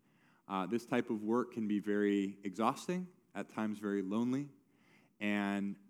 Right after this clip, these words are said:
when we have the prayer support of our ministry partners like you guys, it is tangible for us. So we really would love to have your prayers.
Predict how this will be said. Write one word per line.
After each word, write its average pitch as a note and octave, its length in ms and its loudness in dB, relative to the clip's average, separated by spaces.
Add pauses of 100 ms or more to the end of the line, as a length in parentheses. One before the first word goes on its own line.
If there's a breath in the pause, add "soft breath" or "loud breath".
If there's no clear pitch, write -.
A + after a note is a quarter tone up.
(160)
when A2 240 0
we C3 140 4
have C3 340 2
the A#2 80 0
prayer A#2+ 320 0
support A2+ 600 -4
of G2+ 140 -6
our F#2+ 240 0
ministry G#2 400 -4
partners G#2 440 -4
like F#2 200 -6
you G2+ 100 0
guys, A2 360 0 (520 soft breath)
it A#2+ 180 6
is A#2 360 6 (340)
tangible F2+ 500 -2 (380)
for - 200 -4
us. - 340 -10 (640 soft breath)
So A2+ 180 2
we G#2+ 200 4
really A2+ 380 6
would G#2+ 200 2
love G2+ 420 -2
to G2 80 -8
have G2 340 -2
your F#2+ 140 0
prayers. E2+ 460 -6